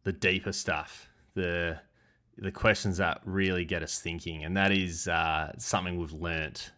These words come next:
in twenty twenty-three. We got this question. We thought it's great to touch on this. Um, we, I feel like we've learnt so many things over this journey,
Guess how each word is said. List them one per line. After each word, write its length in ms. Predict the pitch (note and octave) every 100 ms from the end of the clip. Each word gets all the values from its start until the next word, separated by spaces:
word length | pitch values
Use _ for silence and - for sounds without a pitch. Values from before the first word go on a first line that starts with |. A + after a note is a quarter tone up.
| - -
in 200 | F2 E2
twenty 320 | - E2 E2
twenty-three. 600 | - E2 D#2+ - E2+ E2
We 80 | E2+
got 160 | F#2+ E2
this 160 | G2+
question. 600 | - G2 F#2+ G#2+ G2 F#2 - - - -
We 100 | G2
thought 240 | - F#2+ F2+
it's 100 | -
great 380 | G#2+ G2+ F#2
to 80 | -
touch 340 | - G2+ - F#2
on 140 | F2
this. 400 | F2 E2+ - - - - - - -
Um, 560 | E2+ D#2+ D#2+ D#2 D#2+ - -
we, 160 | A2+ A2+ - - -
I 80 | -
feel 220 | - E3
like 100 | F3+
we've 140 | A2+
learnt 380 | G#2+ A2 G#2+ - - -
so 340 | - - C#3+
many 220 | C3 A#2
things 460 | G2+ A2 G2+ F#2+ F2 -
over 260 | F#2 F2+ E2+
this 200 | F2 -
journey, 640 | - F#2+ F#2+ F2+ E2+